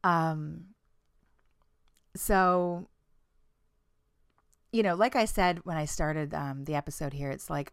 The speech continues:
I had to make it easy because, uh, that's the only way it was going to happen. You know, I, I, like I said, I had the dream for a long time. And then it was, uh, my friend Allison said, "You know, I can help you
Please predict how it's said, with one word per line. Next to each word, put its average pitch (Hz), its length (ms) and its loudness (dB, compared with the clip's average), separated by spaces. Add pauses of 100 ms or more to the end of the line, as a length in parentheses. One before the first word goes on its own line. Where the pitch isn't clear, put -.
I 262 100 6
had 214 360 6
to 180 100 -6
make 151 220 -6
it 147 100 -6
easy 139 380 -4
because, 143 680 -4 (680)
uh, 135 220 0
that's 202 220 0
the 330 120 0
only 247 200 0
way 190 160 2
it - 60 -2
was 151 120 -6
going 160 280 -6
to 139 60 -6
happen. 135 520 -8 (520)
You 160 120 -8
know, 151 260 -4 (380)
I, 175 400 2 (100)
I, 160 640 -4
like 170 160 -6
I 165 60 -2
said, 160 160 -2
I 151 40 0
had 156 140 -2
the 160 60 -4
dream 147 260 -4
for 156 180 -4
a 147 80 0
long 143 280 -2
time. 165 520 -4
And 147 220 -4
then 143 420 -2 (380)
it 156 140 -6
was, 151 360 -4 (200)
uh, 135 300 -6
my 139 100 -6
friend 131 280 -8
Allison 135 560 -4
said, 139 300 -2
"You 143 60 -6
know, 143 360 -2
I 135 100 -8
can 135 140 -12
help 131 300 -12
you 160 300 -8